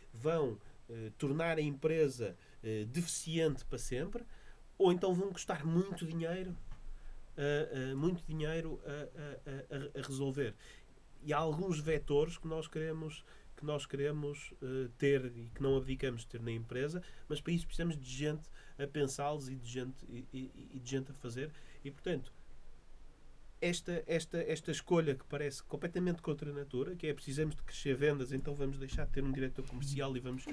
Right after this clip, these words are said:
eh, eh, eh, vamos converter, eh, o direto-, eh, a diretora comercial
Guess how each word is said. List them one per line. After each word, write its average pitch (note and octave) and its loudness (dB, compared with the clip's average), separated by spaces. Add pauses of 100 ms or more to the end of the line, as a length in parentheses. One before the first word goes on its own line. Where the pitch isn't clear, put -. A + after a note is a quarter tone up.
(420)
eh, C3 4 (200)
eh, C3+ -2
eh, A#2 0 (160)
vamos B2+ -2
converter, D3 6 (320)
eh, C3+ 2
o C3+ -2
direto-, C3+ 2
eh, C#3 -4
a C3+ 2
diretora C#3+ 4
comercial C#3 0